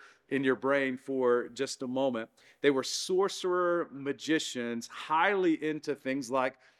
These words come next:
astrology, which is where the star makes a ton of sense. They would interpret dreams and,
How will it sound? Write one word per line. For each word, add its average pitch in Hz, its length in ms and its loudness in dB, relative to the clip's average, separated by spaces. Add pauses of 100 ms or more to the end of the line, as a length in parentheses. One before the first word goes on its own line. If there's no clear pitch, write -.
(180)
astrology, 143 680 0
which 135 220 -4
is 120 140 -8
where 139 200 0
the 127 100 -6
star 131 800 0
makes 131 440 0
a 135 120 -4
ton 123 480 -4 (320)
of - 160 4
sense. 160 360 -2
They 147 120 2
would 143 100 2
interpret 165 760 -2
dreams 147 540 -2
and, 113 180 -2